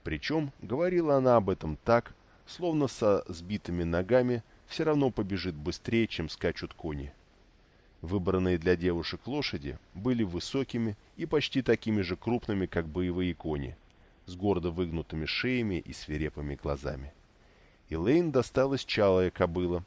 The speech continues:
Эгвейн серая, а Найниф черный жеребец. Свою серую лошадку Эгвейн назвала Туманной, надеясь, что нежное имя успокоит нрав кобылы. И действительно, пока девушки направлялись на юг,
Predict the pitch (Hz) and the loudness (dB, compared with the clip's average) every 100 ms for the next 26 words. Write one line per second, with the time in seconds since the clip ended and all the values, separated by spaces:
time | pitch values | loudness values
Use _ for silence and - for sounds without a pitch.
0 | _ - 71 71 73 65 - 107 131 135 | _ -14 -10 -8 -8 -8 -6 0 2 0
1 | 127 - _ _ - 76 78 85 120 - | -4 -8 _ _ -8 -4 -2 0 -2 -4
2 | - 92 85 82 87 78 76 69 - - | -4 -2 -2 -4 -4 -4 -6 -8 -12 -20
3 | _ _ _ _ _ _ _ _ _ - | _ _ _ _ _ _ _ _ _ -4
4 | 92 135 139 147 135 131 127 123 185 185 | 0 0 2 2 4 4 4 2 0 -2
5 | - 143 - - 143 170 175 151 117 117 | -4 -10 -10 -10 -6 0 2 2 2 4
6 | 117 113 - 101 85 73 67 67 - - | 4 4 2 2 2 0 -4 -10 -12 -20
7 | _ - 85 85 92 87 - - 85 - | _ -8 -2 0 0 0 -4 -6 -8 -4
8 | 90 82 90 101 139 131 120 - _ _ | -4 -4 -4 0 2 2 0 -2 _ _
9 | 165 - 139 101 101 - 85 80 - 95 | -4 0 0 0 -2 0 0 0 0 -2
10 | 82 71 67 - _ _ _ _ - 185 | 0 -6 -10 -16 _ _ _ _ -8 -4
11 | 185 - 135 117 117 113 - 87 92 87 | -4 0 -2 0 2 2 2 2 2 2
12 | 90 82 - - 80 82 78 82 85 80 | 0 0 -6 -8 -4 -4 -2 -2 0 0
13 | 73 - 80 78 101 131 | -4 -6 -6 -4 -4 -8